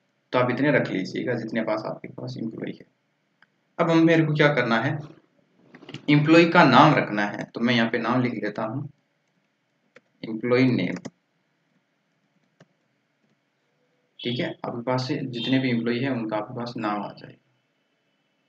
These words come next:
अब क्या करना है, अब देखो ये पीछे की साइड नाम जा रहा है, तो आप इसको क्या कर सकते हो,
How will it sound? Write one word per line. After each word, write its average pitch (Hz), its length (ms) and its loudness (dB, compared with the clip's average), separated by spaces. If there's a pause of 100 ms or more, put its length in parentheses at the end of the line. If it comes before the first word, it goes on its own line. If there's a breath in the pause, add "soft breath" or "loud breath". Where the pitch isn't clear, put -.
(3250)
अब 160 140 0
क्या 170 140 6
करना 160 260 4
है, 160 80 2
अब 156 220 4
देखो 165 200 0
ये 165 120 2
पीछे 156 300 0
की 165 220 2
साइड 143 280 2
नाम 127 340 2
जा 110 180 4
रहा 113 80 2
है, 127 80 0
तो 127 60 0
आप 127 200 4
इसको 127 220 -2
क्या 135 160 -2
कर 123 120 -6
सकते 117 300 -8
हो, 127 120 -4